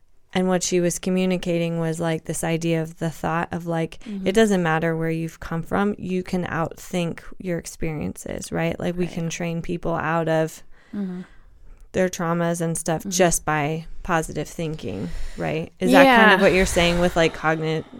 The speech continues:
Speaker 2: I mean, I, I think what I'm, I think that is a very, yes, that is a very common notion that no matter what you have experienced, you can,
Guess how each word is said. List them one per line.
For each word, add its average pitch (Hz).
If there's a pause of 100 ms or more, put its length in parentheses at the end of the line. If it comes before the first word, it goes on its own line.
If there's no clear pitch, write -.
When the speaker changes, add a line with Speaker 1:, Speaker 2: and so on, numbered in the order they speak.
(260)
Speaker 2:
I 311
mean, 320
I, 233
I 285
think 339
what 359
I'm, 330
I 240
think 254
that 233
is 220
a 208
very, 214
yes, 190
that 208
is 196
a 185
very 196
common 190
notion 175
that 170
no 196
matter 180
what 202
you 254
have 233
experienced, 196
you 190
can, 175